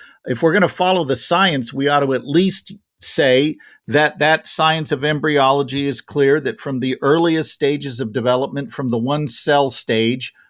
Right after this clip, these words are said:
we have a distinct living whole human being. Now, clearly the president doesn't think all human beings are equal and valuable,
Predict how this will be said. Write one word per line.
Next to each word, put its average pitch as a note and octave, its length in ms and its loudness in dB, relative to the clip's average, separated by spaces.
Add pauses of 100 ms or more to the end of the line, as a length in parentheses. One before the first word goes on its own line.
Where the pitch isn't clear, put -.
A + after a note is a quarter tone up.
(100)
we C#3+ 200 0
have C#3 220 2
a C3+ 40 0
distinct C#3 720 -2
living C3+ 320 2
whole C3 300 0
human B2 340 0
being. B2+ 240 2
Now, B2+ 140 4
clearly G#3 400 4
the C3+ 100 0
president C#3 580 0
doesn't D3 440 0
think G3+ 320 0
all C3 240 2
human A#2+ 380 0
beings A#2 340 2
are A2+ 120 0
equal A2+ 320 -2
and A2+ 140 2
valuable, A2 560 0